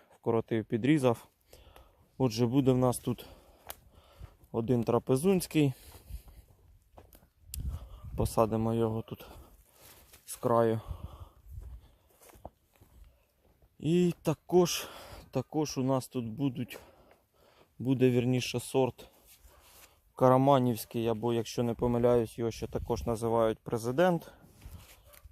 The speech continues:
Це саджанці, які я в минулому році робив відводки. <clears throat> Вірніше, в поза-, так, в минулому році. Весною цього року я їх викопав, посадив горщики. Ну, ось за,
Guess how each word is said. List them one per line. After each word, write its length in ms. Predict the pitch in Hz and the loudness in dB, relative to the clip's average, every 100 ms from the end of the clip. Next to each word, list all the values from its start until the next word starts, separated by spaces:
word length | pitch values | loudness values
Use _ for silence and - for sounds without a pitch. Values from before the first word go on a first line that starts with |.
| - | -20
Це 280 | - 127 113 - - - | -2 0 0 -6 -18 -18
саджанці, 600 | - 123 120 120 117 - | -6 0 0 0 -4 -4
які 280 | 113 110 - | -4 -4 -2
я 100 | 113 | -2
в 40 | 110 | -2
минулому 500 | 113 113 113 113 110 | -2 -2 -2 0 0
році 280 | 110 - | 0 -2
робив 300 | 110 107 110 | -4 -2 -4
відводки. 600 | 104 113 151 262 - 123 110 - _ - - - | -4 -6 -4 -6 -4 -4 -6 -12 _ -20 -20 -20
<clears throat> 440 | - - _ _ | -20 -20 _ _
Вірніше, 560 | - 180 131 123 123 123 | 10 10 8 -2 -4 -6
в 80 | 110 | -4
поза-, 360 | 131 113 117 - _ - | -6 -6 -6 -12 _ -6
так, 200 | 135 - | -6 -4
в 40 | |
минулому 420 | 123 127 113 113 | -8 -6 -6 -6
році. 360 | 165 165 - 113 - - _ - | -8 -10 -12 -16 -18 -20 _ -6
Весною 440 | 113 123 127 120 | -4 -2 2 0
цього 300 | 107 120 113 | 0 0 2
року 260 | 117 110 120 | 0 0 0
я 80 | 117 | 0
їх 200 | 113 - | 0 0
викопав, 440 | 165 131 123 120 - - | 0 2 2 2 0 -8
посадив 460 | - - 120 110 113 | -6 -4 -2 0 0
горщики. 540 | 120 143 - 202 135 135 - - - - _ | 0 -2 -4 -8 -8 -8 -10 -14 -16 -20 _
Ну, 120 | - 139 | -6 -4
ось 200 | 110 107 | -4 0
за, 200 | 117 | 0